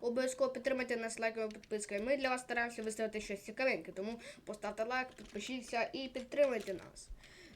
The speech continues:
Нам буде нескладно, а вам взагалі приємно.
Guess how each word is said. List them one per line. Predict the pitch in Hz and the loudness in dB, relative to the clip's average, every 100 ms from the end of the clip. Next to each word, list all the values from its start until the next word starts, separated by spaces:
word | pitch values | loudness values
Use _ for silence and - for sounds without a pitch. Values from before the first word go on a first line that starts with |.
| 170 196 208 | -4 -2 -2
Нам | - 240 214 | 0 0 0
буде | 196 196 | 0 -2
нескладно, | 180 - 214 254 302 311 302 | -2 -4 -2 2 2 0 0
а | 294 269 | 0 0
вам | 262 240 254 254 | 0 -2 -2 -2
взагалі | 185 208 214 208 | -2 -2 0 0
приємно. | 202 214 214 151 170 | 2 2 2 0 -2